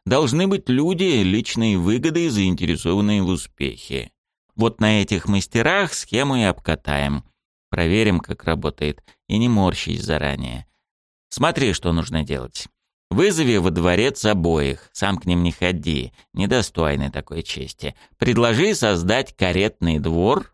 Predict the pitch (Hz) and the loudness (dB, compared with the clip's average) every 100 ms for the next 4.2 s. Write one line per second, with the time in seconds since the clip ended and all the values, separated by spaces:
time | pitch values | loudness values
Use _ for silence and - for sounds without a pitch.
0 | - 92 87 - 90 107 - 110 85 80 | -8 -6 -4 -2 0 2 0 0 0 0
1 | - 92 123 - 85 73 65 60 - 67 | 0 0 0 -2 -2 0 -4 -6 -10 -12
2 | - _ _ _ _ _ - 139 165 170 | -12 _ _ _ _ _ -2 0 2 0
3 | 190 208 - - - - 71 73 76 76 | 0 -2 -6 -12 -18 -10 -6 -4 -4 -4
4 | - | -6